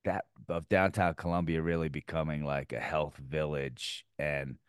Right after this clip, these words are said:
by that, I don't necessarily just mean, you know, medical office buildings, but just a whole culture of the future of healthcare and the Maryland model. So I'd love to, I'd love to think about ways we could, uh,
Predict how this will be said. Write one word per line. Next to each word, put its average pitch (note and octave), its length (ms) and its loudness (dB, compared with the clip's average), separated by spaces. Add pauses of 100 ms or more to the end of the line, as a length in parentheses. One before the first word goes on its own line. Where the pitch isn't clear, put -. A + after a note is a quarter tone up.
(320)
by A2 160 8
that, A#2 240 8
I A2 100 12
don't G2+ 300 6
necessarily F#2 760 2
just D#2+ 300 -4
mean, D#2 480 -2 (400)
you - 80 -8
know, - 60 -10
medical E2 400 0
office E2 400 2
buildings, C#2 500 -4
but E2+ 160 -6
just - 320 -2
a F2+ 80 -2
whole A2+ 380 4
culture G2+ 640 4
of D#2 240 -4
the D2+ 80 -6
future F#2+ 500 2
of E2 80 -2
healthcare F2 840 2
and D2+ 140 -8
the D#2+ 60 -8
Maryland F2+ 500 2
model. F2 500 4 (540)
So - 180 -2
I'd F2 160 0
love A#2+ 280 6
to, D#2+ 280 2
I'd E2+ 100 -2
love B2 200 8
to A2 100 0
think A2 280 4
about F2 320 2
ways F2+ 280 2
we F2+ 140 0
could, D#2+ 400 0
uh, D#2 240 0